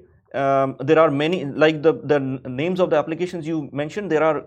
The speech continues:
good applications in that, and there are some s-, s-,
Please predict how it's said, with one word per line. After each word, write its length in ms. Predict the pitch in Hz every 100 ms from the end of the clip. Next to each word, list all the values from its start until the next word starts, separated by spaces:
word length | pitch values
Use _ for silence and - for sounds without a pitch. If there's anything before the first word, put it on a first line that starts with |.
| 123
good 160 | 170
applications 460 | 160 160 160 160 165
in 120 | 160
that, 260 | 156 202 -
and 160 | 156
there 120 | 147
are 100 | 160
some 420 | 156 - 180 180 180 _ _ -
s-, 160 | - 143
s-, 240 | 131 -